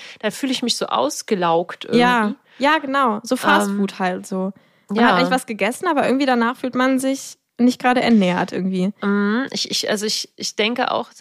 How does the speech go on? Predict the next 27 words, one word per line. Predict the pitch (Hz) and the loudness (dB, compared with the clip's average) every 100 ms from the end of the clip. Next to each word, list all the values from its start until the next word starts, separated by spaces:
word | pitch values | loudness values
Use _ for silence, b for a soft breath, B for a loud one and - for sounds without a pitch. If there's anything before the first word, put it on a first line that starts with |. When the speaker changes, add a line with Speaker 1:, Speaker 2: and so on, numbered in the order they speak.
| 202 | -12
Speaker 1:
es | 180 | -10
eben, | - 202 202 | -6 -6 -4
wie | 208 | -6
ich | 208 | -6
schon | - 208 | -4 -4
gesagt | 202 202 233 - | -4 -4 -4 -10
habe, | - - | -10 -4
eigentlich | 185 208 240 240 - _ _ _ _ - | -2 -2 -4 -6 -14 _ _ _ _ -4
geiler | 196 220 240 | 0 0 -2
ist, | 233 | -6
man | 214 208 | -8 -6
nimmt, | 214 226 - - | -4 -6 -10 -8
man | 196 | -2
schaut | 214 247 | 0 0
es | 226 | -2
einfach | - 214 208 | -4 -2 -2
nur | 208 | -2
so | 202 | -2
an | - 202 226 269 302 - | -2 -2 -2 -6 -10 -2
Speaker 2:
Ja. | 226 226 214 - - - | 2 2 2 -2 -14 -12
Speaker 1:
und, | - 220 214 208 | -4 -2 -2 -4
äh, | 208 202 | -4 -4
konsumiert | - 208 185 190 226 | -2 -4 -2 -4 -4
es | - | -4
einfach | 247 254 285 285 | -4 -2 -4 -4
und | - 208 208 - - - | -4 -4 -4 -6 -6 -2
danach | 202 208 208 - - 202 196 185 | 0 0 -4 -6 -2 2 2 -2